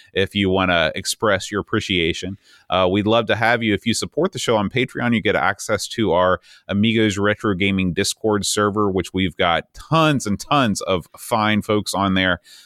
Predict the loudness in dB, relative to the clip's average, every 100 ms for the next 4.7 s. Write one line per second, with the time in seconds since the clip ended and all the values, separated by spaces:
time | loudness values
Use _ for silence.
0 | _ -2 0 2 2 4 2 2 0 0
1 | 0 2 0 0 2 4 4 2 0 0
2 | 0 2 2 2 -2 -2 -2 -2 -8 -8
3 | -2 -2 0 -2 0 -2 0 0 0 0
4 | -2 -2 -4 -2 -2 -4